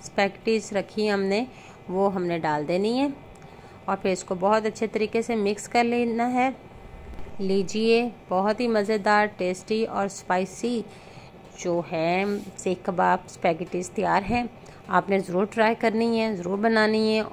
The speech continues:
यकीनन आपको बहुत पसंद आएंगी। ये देखिए कितना ज़बरदस्त कलर आया है और एक एक spaghetti जो है ना अलग है, बिल्कुल भी जुड़ी नहीं है, कोई इसमें problem नहीं हुआ है।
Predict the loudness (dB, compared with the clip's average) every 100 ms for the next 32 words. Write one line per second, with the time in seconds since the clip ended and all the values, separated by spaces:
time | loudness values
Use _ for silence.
0 | -12 -10 -6 -4 0 2 4 4 2 -2
1 | 0 0 -2 -4 -2 0 2 2 2 0
2 | -2 -6 -20 -20 -20 -14 -4 -2 0 -4
3 | -2 -2 -2 -6 -4 -2 0 0 -2 0
4 | -2 -2 -4 0 0 2 4 4 2 0
5 | 0 0 0 0 0 -2 -4 -6 -2 -2
6 | -2 -2 -2 0 0 2 0 -2 -2 -2
7 | -2 -2 -2 0 -2 0 0 0 0 0
8 | 2 2 2 2 2 0 -8 -20 -20 -8
9 | 0 2 2 0 0 0 -2 2 2 2
10 | 0 -2 -2 -2 -2 -4 -6 -8